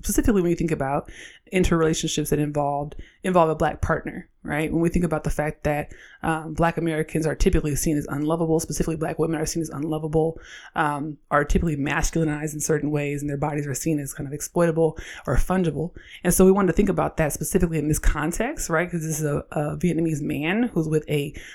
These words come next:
Black woman. Um, but also, like, and I talked to a friend of mine named Bryce who was talking about, uh, if the genders were reversed and how that also would be kind of problematic because we're thinking about the ways that Black men's bodies are also seen as kind of highly sexualized,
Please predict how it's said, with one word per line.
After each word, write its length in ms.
Black 400
woman. 400
Um, 380
but 160
also, 260
like, 120
and 60
I 40
talked 200
to 60
a 40
friend 200
of 60
mine 160
named 180
Bryce 360
who 100
was 80
talking 320
about, 380
uh, 180
if 120
the 60
genders 280
were 120
reversed 540
and 120
how 120
that 160
also 340
would 120
be 80
kind 140
of 60
problematic 520
because 340
we're 80
thinking 220
about 160
the 60
ways 160
that 100
Black 300
men's 200
bodies 260
are 100
also 380
seen 320
as 140
kind 180
of 80
highly 220
sexualized, 920